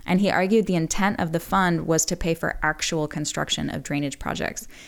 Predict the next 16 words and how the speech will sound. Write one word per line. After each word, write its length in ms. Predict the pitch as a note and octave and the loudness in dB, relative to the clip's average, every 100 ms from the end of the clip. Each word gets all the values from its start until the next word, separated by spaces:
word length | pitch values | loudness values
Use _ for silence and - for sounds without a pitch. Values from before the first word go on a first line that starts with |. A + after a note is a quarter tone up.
| - | -20
He 160 | - F#3+ | 0 2
said, 320 | - F3 E3 | 4 2 0
quote, 260 | - F3 E3 | 0 2 2
"We 80 | F3+ | 0
have 120 | E3 | 2
lied 200 | G3 A3 | 2 2
to 80 | G#3+ | 0
the 80 | |
public 460 | A3 F#3+ E3 - - - - | 0 0 0 -2 -8 -18 -6
about 260 | D#3+ - - | -2 -2 0
how 160 | F3+ | 2
these 200 | F3 E3+ | 2 2
funds 180 | E3 E3 | 0 -2
will 120 | E3 | -2
be 80 | D#3+ | 0
used, 400 | D3+ C3+ C#3+ | -2 -2 -4